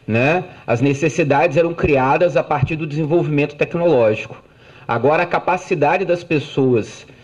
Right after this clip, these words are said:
de, eh, de sonhar com algo que seja factível do ponto de vista tecnológico é tão grande que, na verdade,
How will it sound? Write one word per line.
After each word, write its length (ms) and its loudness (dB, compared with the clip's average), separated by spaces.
de, 460 0
eh, 760 4
de 120 -8
sonhar 840 -2
com 200 2
algo 420 2
que 140 -12
seja 280 0
factível 640 -2
do 120 0
ponto 240 -2
de 100 0
vista 240 -4
tecnológico 640 2
é 60 0
tão 280 0
grande 540 0
que, 120 -2
na 140 4
verdade, 720 2